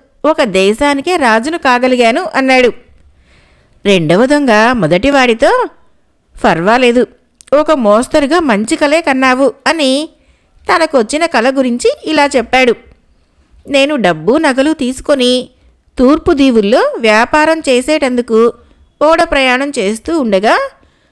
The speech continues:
ఓడ పెద్ద తుఫానులో చిక్కుకొని బుడుంగున మునిగిపోయింది. నేను డబ్బు నగలు ఉన్న మూటతో క్షేమంగా నాగలోకంకి చేరాను. అక్కడ ఉన్న వజ్రాలు, మణులు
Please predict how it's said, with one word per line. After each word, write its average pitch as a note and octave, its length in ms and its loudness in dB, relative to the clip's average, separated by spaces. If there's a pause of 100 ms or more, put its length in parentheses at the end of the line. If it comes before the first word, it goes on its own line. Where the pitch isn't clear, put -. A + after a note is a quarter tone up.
(140)
ఓడ A#3+ 260 2 (540)
పెద్ద A3 340 -4
తుఫానులో D#4 640 -2
చిక్కుకొని D4 680 -2 (460)
బుడుంగున C#4+ 480 0
మునిగిపోయింది. C#4+ 720 0 (880)
నేను C4+ 640 0
డబ్బు F#3+ 540 0
నగలు C#4 400 0
ఉన్న D4+ 260 -2
మూటతో A#3 600 0 (500)
క్షేమంగా C#4 720 0
నాగలోకంకి D4 800 -2
చేరాను. B3+ 360 0 (840)
అక్కడ C4+ 300 0
ఉన్న G3+ 300 0
వజ్రాలు, D4 760 0
మణులు A#3 440 0